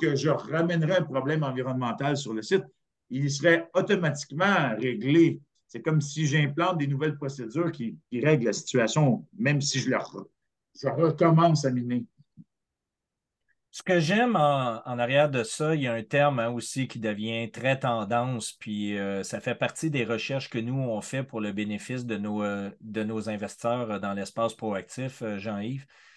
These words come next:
Speaker 2: Euh, justement, c'est l'économie circulaire. Je crois que la demande dans les, de la part des investisseurs, c'est pas juste uniquement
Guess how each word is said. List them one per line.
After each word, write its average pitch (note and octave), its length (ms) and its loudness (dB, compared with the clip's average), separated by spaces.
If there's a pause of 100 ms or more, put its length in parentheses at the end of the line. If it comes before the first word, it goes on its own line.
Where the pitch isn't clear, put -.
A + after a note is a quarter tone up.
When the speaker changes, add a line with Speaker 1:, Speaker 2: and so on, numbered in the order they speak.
(240)
Speaker 2:
Euh, A2+ 300 0
justement, A#2+ 540 -4
c'est G#2+ 480 -6
l'économie C3+ 500 -2
circulaire. A#2+ 800 -2
Je - 160 -14
crois D#3+ 360 0
que D#3 120 -6
la A#2 200 -2
demande D#3+ 920 2
dans A#2 380 -2
les, A2+ 400 -2 (920)
de C#3 100 2
la C#3 180 6
part G3 280 8
des C#3+ 240 2
investisseurs, C#3 680 2
c'est C3 160 -6
pas D3+ 200 -2
juste C#3+ 360 -4 (140)
uniquement D3 580 0